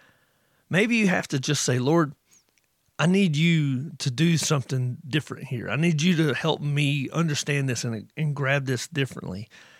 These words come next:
if it needs to be." Now,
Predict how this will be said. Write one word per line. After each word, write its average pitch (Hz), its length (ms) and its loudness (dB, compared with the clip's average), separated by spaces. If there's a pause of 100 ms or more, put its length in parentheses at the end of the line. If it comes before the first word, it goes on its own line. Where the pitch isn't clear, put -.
(160)
if 113 160 -2
it - 120 -2
needs 143 300 2
to - 80 -8
be." - 220 -12 (1000)
Now, 160 260 0